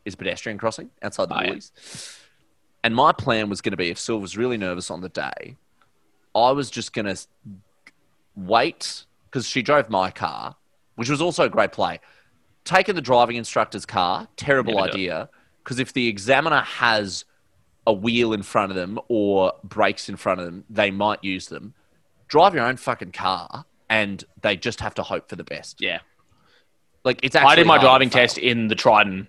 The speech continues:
Speaker 2: that I still drive today.
Speaker 1: Yeah, yeah. 'Cause also, you just drive better if it's the car you've learned to
Speaker 2: Yeah.
Speaker 1: drive in.
Speaker 2: Home,
Speaker 1: And
Speaker 2: home
Speaker 1: driving
Speaker 2: ground
Speaker 1: ins-,
Speaker 2: advantage.
Speaker 1: instructor
Speaker 2: Home
Speaker 1: cars
Speaker 2: ground
Speaker 1: and shit.
Speaker 2: advantage.
Speaker 1: Um,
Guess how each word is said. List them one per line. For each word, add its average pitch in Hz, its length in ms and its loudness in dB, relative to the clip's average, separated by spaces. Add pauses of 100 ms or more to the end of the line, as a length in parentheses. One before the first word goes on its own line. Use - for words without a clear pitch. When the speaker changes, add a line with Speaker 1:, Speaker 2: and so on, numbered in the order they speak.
(120)
Speaker 2:
that 107 100 0
I 90 120 2
still - 360 -4
drive 92 220 -2
today. - 220 -6 (320)
Speaker 1:
Yeah, 120 100 2 (340)
yeah. - 140 0 (640)
'Cause 208 160 4
also, 175 520 6 (340)
you 139 100 2
just 185 180 0
drive 135 220 6
better 113 160 4
if 101 80 -4
it's 92 100 -8
the - 60 -16
car 104 180 4
you've 92 100 -2
learned 92 180 -6
to - 60 -12
Speaker 2:
Yeah. 82 120 -2
Speaker 1:
drive 78 120 -2
in. - 80 -20 (1200)
Speaker 2:
Home, 120 140 4
Speaker 1:
And 120 100 6
Speaker 2:
home 92 100 -4
Speaker 1:
driving 120 240 6
Speaker 2:
ground 107 180 4
Speaker 1:
ins-, 90 80 -4
Speaker 2:
advantage. 85 220 -2
Speaker 1:
instructor 87 300 0
Speaker 2:
Home 82 40 -18
Speaker 1:
cars 101 240 2
Speaker 2:
ground 90 160 -2
Speaker 1:
and - 100 -10
shit. - 100 -2
Speaker 2:
advantage. - 240 -10 (420)
Speaker 1:
Um, 120 260 6